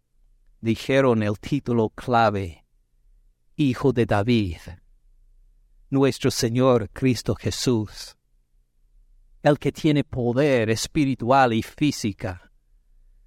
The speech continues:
para poder sanar a la gente, para poder llegar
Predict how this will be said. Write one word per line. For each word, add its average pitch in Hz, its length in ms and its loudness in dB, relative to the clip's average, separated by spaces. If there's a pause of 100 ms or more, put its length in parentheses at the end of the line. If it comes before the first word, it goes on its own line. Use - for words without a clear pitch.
(340)
para 143 180 2
poder 147 340 0
sanar 135 560 0
a 139 80 4
la 120 120 2
gente, 117 680 -6 (920)
para 151 180 4
poder 156 380 0
llegar 143 760 2